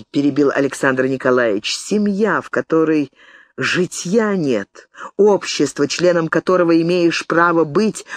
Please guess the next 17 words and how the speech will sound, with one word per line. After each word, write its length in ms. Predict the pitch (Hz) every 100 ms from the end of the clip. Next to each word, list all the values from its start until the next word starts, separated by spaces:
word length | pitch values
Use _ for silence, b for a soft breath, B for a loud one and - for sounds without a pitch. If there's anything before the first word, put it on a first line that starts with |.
| B
но 200 | 165 190
не 200 | 180 175
имеешь 380 | 180 202 165 156
возможности, 1120 | 156 131 143 175 269 202 156 143 - 143 127 B B -
и 120 | 214
сословие, 760 | - 185 - 220 247 170 165
значение 520 | 160 180 175 208 190 170
которого 360 | 170 185 175
не 140 | 180 185
понимаешь, 720 | 202 226 254 320 226 156 - B B B
вовсе 640 | 151 214 262 - 302 294 B B
не 200 | 180 247
такие 400 | 285 302 240 202
драгоценности, 920 | 156 170 160 165 294 370 320 208 - 160
чтобы 340 | - 175 170
от 320 | - 165 -
них 320 | 226 349 -